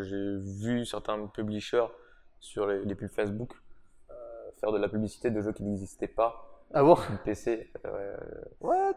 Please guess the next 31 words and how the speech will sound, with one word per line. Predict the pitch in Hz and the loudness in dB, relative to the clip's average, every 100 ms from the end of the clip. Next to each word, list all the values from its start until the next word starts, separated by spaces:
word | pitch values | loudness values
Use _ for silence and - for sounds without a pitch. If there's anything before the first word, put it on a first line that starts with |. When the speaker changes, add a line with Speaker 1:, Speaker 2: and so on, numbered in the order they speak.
| - | 0
Speaker 1:
avec | 110 | 2
des | 107 | 4
gameplays | 110 110 107 127 | 4 4 4 2
qui | - 107 101 | 2 -2 -2
n'existent | 98 98 92 98 92 101 | -2 -4 -6 -8 -8 0
pas | 101 113 110 | 6 6 6
réellement | 98 98 104 | 4 2 2
dans | 101 98 | -2 -4
le | |
jeu | 107 | -4
aussi. | 123 - - - - | -6 -8 -12 -16 -20
<laughs> | - - | -20 -4
Il | - 294 117 | 0 2 2
y | 110 | 2
a, | 101 | 2
ça, | - | 0
c'est | 107 | -6
autre | - | -6
chose. | - 135 131 - - - - - | -6 -8 -10 -14 -20 -20 -10 2
Mais | 113 127 | 6 6
justement, | 117 110 120 131 143 110 | 4 2 4 6 8 8
euh, | 107 | 8
c'est | 101 | 6
un | 110 | 2
peu | 123 | 4
le, | 135 113 | 6 6
le, | 104 | 6
la | 101 | 4
mé-, | 101 104 - | 2 0 -2
la | 101 | -2
méthodologie | 104 110 113 113 117 123 107 98 | -2 -2 0 0 -2 -2 -4 -6